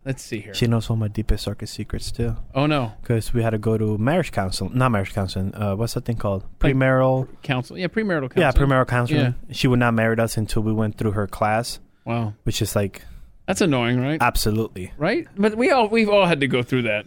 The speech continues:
Speaker 1: You know, if we wanna get married at a church or whatever, or,
Speaker 2: Yes.
Speaker 1: or whatever like
Speaker 2: And it
Speaker 1: that.
Speaker 2: was fun.
Speaker 1: Yeah.
Speaker 2: She saw me cry a couple of times,
Speaker 1: Ooh.
Speaker 2: which is upsetting.
Speaker 1: Yeah, that's no good, man.
Speaker 2: Absolutely.
Speaker 1: Yeah, you'll, you'll be reminded of that for the rest of your
Speaker 2: Oh,
Speaker 1: life.
Speaker 2: for sure.
Speaker 1: Yeah. So,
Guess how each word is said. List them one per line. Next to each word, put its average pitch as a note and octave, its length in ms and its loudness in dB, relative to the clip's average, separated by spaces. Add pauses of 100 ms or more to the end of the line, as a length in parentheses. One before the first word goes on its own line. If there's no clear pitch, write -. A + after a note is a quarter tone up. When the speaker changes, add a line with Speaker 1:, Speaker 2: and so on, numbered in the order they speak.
(140)
Speaker 1:
You D3 140 0
know, C3 60 -2
if C3+ 80 2
we E3+ 100 4
wanna E3 160 4
get D3+ 100 0
married D3 280 4
at C3 80 0
a B2+ 80 -2
church C#3+ 500 2
or C#3 60 0
whatever, C3+ 320 2
or, C#3 60 4
Speaker 2:
Yes. B2+ 680 2
Speaker 1:
or C#3 40 -4
whatever C3+ 340 2
like C3 160 0
Speaker 2:
And B3+ 80 6
it D4 40 6
Speaker 1:
that. B3+ 40 8
Speaker 2:
was D#3 160 4
fun. G2 400 2
Speaker 1:
Yeah. E3+ 160 -2
Speaker 2:
She A3+ 100 4
saw E3+ 140 4
me B2 100 2
cry G#2+ 200 2
a G2 60 -2
couple G2 220 -2
of F2 60 -4
times, G#2 400 -4
Speaker 1:
Ooh. D3 160 2
Speaker 2:
which G2+ 280 -4
is A2 120 -4
upsetting. F#2+ 440 -4 (220)
Speaker 1:
Yeah, A#2+ 160 -6
that's D#3 220 -8
no G2 120 -8
good, F#2+ 280 -4
man. G#2+ 80 0
Speaker 2:
Absolutely. G2+ 800 0
Speaker 1:
Yeah, G#2+ 200 -12
you'll, C#3 280 -4
you'll D#3+ 100 0
be D3 120 0
reminded B2+ 440 0
of A#2+ 100 -8
that B2+ 200 -2
for - 80 -18
the A#2+ 60 -10
rest A2+ 160 -8
of - 80 -10
your B2 60 6
Speaker 2:
Oh, C#3 40 6
Speaker 1:
life. - 100 2
Speaker 2:
for G#2 120 2
sure. F#2+ 320 0 (180)
Speaker 1:
Yeah. A2 300 0 (280)
So, G3+ 640 4